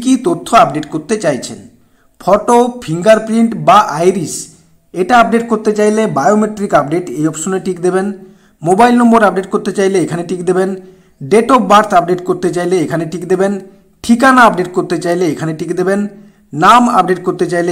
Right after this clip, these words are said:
এখানে টিক দেবেন। জেন্ডার আপডেট করতে চাইলে এখানে টিক দেবেন। ইমেইল আইডি আপডেট করতে চাইলে এখানে টিক দেবেন। আপনি যে তথ্য আপডেট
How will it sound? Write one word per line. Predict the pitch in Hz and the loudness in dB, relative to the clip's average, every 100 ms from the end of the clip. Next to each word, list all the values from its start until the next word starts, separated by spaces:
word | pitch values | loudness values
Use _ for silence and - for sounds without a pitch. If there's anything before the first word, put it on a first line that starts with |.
| 143 | -2
এখানে | 165 160 | -4 -6
টিক | 170 180 | -6 -4
দেবেন। | 185 196 208 202 - - _ 143 | 0 0 0 -6 -12 -20 _ -8
জেন্ডার | 123 202 226 240 247 190 | 2 4 6 6 6 6
আপডেট | 160 160 185 | 2 -4 -4
করতে | 165 165 | -4 -4
চাইলে | 175 175 160 | -2 -2 -2
এখানে | 139 151 156 | -2 -4 -4
টিক | 165 165 | -4 0
দেবেন। | 185 220 220 - - _ _ | 0 0 -2 -8 -18 _ _
ইমেইল | 220 240 262 | 0 2 4
আইডি | 233 196 180 | 4 4 4
আপডেট | 147 139 - | 2 -2 -8
করতে | 151 160 156 | -6 -6 -2
চাইলে | 185 240 233 | -2 -2 -4
এখানে | 143 147 180 | -6 -6 -6
টিক | 175 120 110 | -6 -10 -10
দেবেন। | 92 92 - _ _ _ _ _ _ - | -14 -18 -20 _ _ _ _ _ _ -2
আপনি | 190 190 233 254 196 135 | 0 2 2 2 0 0
যে | 190 233 | 2 2
তথ্য | 233 226 - 233 | 0 -2 2 2
আপডেট | 156 165 | 2 -2